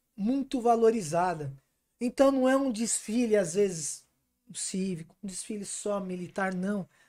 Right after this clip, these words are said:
A importância do brasileiro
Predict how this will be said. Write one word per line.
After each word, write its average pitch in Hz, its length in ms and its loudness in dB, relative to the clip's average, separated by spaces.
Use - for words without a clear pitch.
A 208 140 2
importância 247 800 4
do 233 100 0
brasileiro 214 920 6